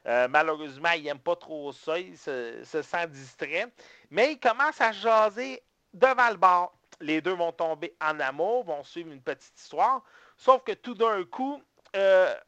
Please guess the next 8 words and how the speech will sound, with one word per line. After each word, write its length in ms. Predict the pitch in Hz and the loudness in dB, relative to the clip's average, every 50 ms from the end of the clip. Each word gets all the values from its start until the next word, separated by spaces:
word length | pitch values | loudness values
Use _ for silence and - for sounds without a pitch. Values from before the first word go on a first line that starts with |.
| _ _ _ - | _ _ _ -10
Emily 580 | 202 190 196 196 202 202 196 208 220 240 233 | -8 -6 -2 0 0 0 0 -2 -4 -6 -4
va 180 | 190 180 226 226 | 0 2 2 2
tomber 380 | - - 208 202 196 185 220 | 2 0 -2 0 -2 -4 -6
sur 160 | 208 - - 190 | -10 -8 -10 -10
les 140 | 175 175 165 | -8 -10 -12
secrets 640 | - - 185 160 _ - - - 190 190 180 180 170 | -10 -8 -8 -8 _ -12 -14 -8 -6 -4 -4 -4 -4
de, 380 | 151 135 127 160 147 147 139 - | -8 -8 -4 -2 -2 -2 -2 -2
euh, 340 | 151 143 139 135 135 139 139 | 0 0 2 2 2 0 -2